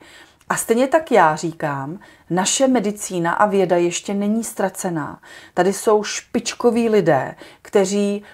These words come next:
bojují o to, aby se k tomu člověku přistupovalo tak, jako to dělá právě ta ajurvéda a čínská medicína, kteří přináší špičkovou péči,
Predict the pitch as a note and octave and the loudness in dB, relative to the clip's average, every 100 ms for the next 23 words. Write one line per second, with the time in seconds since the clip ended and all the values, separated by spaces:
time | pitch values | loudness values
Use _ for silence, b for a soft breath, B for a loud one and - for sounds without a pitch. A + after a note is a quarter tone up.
0 | B E3+ E3 A#3+ B3 B3+ B3 - G#3 - | B -4 4 4 4 2 2 0 -2 0
1 | C#3+ C#3+ F3+ F#3 - - G3+ G3+ - F3+ | -4 -4 -6 -6 -6 -6 -6 -6 -6 -4
2 | F#3+ G#3+ G#3+ F#3 - F#3 F#3+ F#3+ G3+ G3 | -4 -6 -10 -12 -12 -6 0 2 2 -2
3 | - F#3 F#3+ G3+ F3+ F3 F#3 F#3 E3+ E3+ | -4 -4 -2 -2 2 4 4 4 4 4
4 | F3 - E3+ E3+ E3 D#3+ E3+ E3+ - F3 | 2 2 2 0 -2 -2 -4 -6 -8 -10
5 | E3+ F3+ F3 E3 D#3+ - D#3 C#3+ B B | -4 -2 0 -2 -4 -6 -6 -8 B B
6 | B B - G3+ G#3 G#3 - G#3+ A3 G#3+ | B B 0 0 0 -2 0 4 4 2
7 | - F3 - E3 - E3+ D#3 D#3 D3 C#3+ | -2 -4 -6 -8 -4 -2 0 0 0 0
8 | - | -4